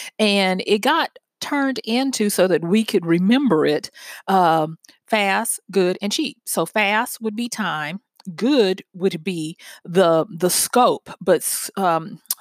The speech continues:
and I'm gonna talk a little bit about how that changed, 'cause scope used to cover a whole bunch of stuff,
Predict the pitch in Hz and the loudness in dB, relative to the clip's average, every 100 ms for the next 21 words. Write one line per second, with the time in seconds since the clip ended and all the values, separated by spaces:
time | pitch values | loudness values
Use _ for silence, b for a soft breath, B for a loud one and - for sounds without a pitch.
0 | _ 185 190 208 170 - 190 175 220 220 | _ -4 -2 -2 -2 -2 0 0 0 2
1 | 208 - _ _ - 180 - 190 180 156 | 0 0 _ _ -4 -4 -2 0 2 0
2 | - - - 220 208 185 - - 240 233 | -2 -12 -6 -2 0 -2 -2 -4 0 0
3 | 196 170 - 175 - - 240 240 196 - | 0 -4 -6 -4 -4 0 0 0 -4 -8
4 | 170 - 202 156 147 202 220 196 202 - | -10 -6 -4 -4 -2 2 2 2 0 -2
5 | - 156 143 | -6 -6 -6